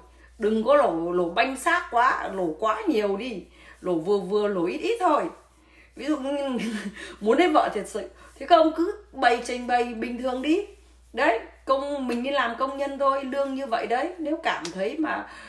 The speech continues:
ờ, tiến tới hôn nhân được, mà cuộc sống được thì,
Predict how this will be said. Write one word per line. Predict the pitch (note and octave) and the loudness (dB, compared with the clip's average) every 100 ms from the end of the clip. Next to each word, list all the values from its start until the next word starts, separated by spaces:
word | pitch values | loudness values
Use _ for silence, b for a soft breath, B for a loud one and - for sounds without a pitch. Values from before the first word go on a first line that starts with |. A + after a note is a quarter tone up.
| B B | B B
ờ, | F#3 F#3+ F#3+ G3 F#3+ G3 F#3+ F3+ - - - - - _ _ _ - _ _ _ - E3+ | -4 -2 -2 -2 -4 -8 -12 -12 -14 -16 -18 -20 -20 _ _ _ -20 _ _ _ -16 -6
tiến | B3+ D4+ | -2 4
tới | E4+ | 4
hôn | D#4 C#4 | 4 2
nhân | C4 A#3+ G#3 | -2 -4 -6
được, | G3 G3 | -6 -8
mà | F3 | -8
cuộc | F#3+ F3+ | -10 -4
sống | A3+ D4 | -4 -2
được | A#3+ F#3 - | -4 -8 -12
thì, | F#3+ F3+ F#3 F#3+ | -12 -12 -12 -16